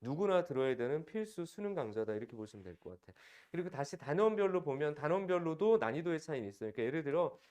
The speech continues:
지수함수, 로그함수는 어쨌든 단원의 특성상 미분의 뭐 고-, 고난도 문제보다는 당연히 이제 쉬운 그런 측면들이 좀 있기 때문에 단원별로 약간의 편차들은 좀 있을 수 있다. 하지만 준킬러, 킬러 반드시 특정적으로 출-, 출제되는 열세 개 주제를, 그러니까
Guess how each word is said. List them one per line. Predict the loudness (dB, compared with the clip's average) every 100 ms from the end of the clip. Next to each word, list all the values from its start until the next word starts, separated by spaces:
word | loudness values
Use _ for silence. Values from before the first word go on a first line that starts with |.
| _ _
지수함수, | -6 0 6 6 6 2
로그함수는 | 2 4 2 0 -2
어쨌든 | 0 -2 -4 -2
단원의 | 4 4 4 2
특성상 | -2 0 0 0 -2
미분의 | -4 -4 0 0
뭐 | 0
고-, | -6 -14 -20 _ _
고난도 | 0 4 4 4
문제보다는 | 0 -2 -2 -2 -2
당연히 | -4 -4 -4
이제 | -6 -8
쉬운 | -6 -2 -2
그런 | -2 -6
측면들이 | -6 -8 -6 -6 -10
좀 | -10
있기 | -16 -6
때문에 | -4 -2 -6 -8 -16 -20 _
단원별로 | 0 0 2 2 0
약간의 | -2 -2 0 0
편차들은 | -2 -6 -4 -4 -6
좀 | -8
있을 | -8 -12
수 | -12
있다. | -12 -6 -6
하지만 | -2 -2 -2 -8 _ _
준킬러, | -14 -10 -4 0 0 0 -12 _
킬러 | -4 -2 -2 -4 _ _
반드시 | 0 2 2 -2 -6
특정적으로 | -10 -12 2 4 4 2 0 -2
출-, | -6 -12
출제되는 | -10 -2 0 2 2 2
열세 | 2 2 -2 -2
개 | -2
주제를, | -2 0 -2 -4 -16 _ 0
그러니까 | 0